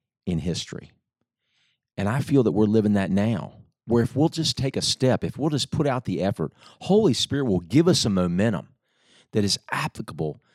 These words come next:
to the whole reason God created us, the whole purpose he created us for this exact time in history, for this exact place, and for the work that's being done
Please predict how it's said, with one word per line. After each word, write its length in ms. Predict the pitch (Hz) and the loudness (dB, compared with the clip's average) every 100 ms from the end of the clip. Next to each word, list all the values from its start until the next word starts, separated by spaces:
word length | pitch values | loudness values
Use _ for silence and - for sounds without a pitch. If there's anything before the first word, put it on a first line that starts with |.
| _ _ - | _ _ -4
to 100 | 123 | -2
the 80 | 92 | -2
whole 480 | - 151 151 139 - | -2 2 4 4 0
reason 520 | 101 123 139 104 95 | -4 -2 -2 -2 -4
God 260 | 104 113 101 | -2 -4 -4
created 540 | - 98 104 131 135 | -2 0 0 0 0
us, 260 | 135 - - _ - | 0 -2 -8 _ -8
the 80 | |
whole 180 | 120 127 | -2 -2
purpose 400 | - 131 127 127 | 0 -2 -2 -4
he 100 | 135 | -4
created 380 | 123 127 127 120 | -4 -2 -2 -2
us 100 | 120 | -4
for 160 | - 104 | -4 -4
this 200 | 95 92 | -4 -6
exact 420 | 78 92 123 - | -6 -4 -6 -6
time 240 | 123 110 | -2 0
in 80 | 92 | 0
history, 360 | 107 - - 117 | 0 -2 -4 -4
for 140 | 101 | -4
this 160 | 82 92 | -6 -8
exact 420 | 73 101 98 - | -4 -4 -4 -4
place, 480 | 117 120 143 - - _ _ - _ | 0 0 0 -2 -6 _ _ -20 _
and 160 | 113 113 | -2 0
for 80 | 117 | 2
the 100 | 98 | 2
work 320 | 95 127 - | 4 2 2
that's 160 | 131 | -4
being 260 | - 113 104 | 0 2 4
done 280 | 110 110 | 4 2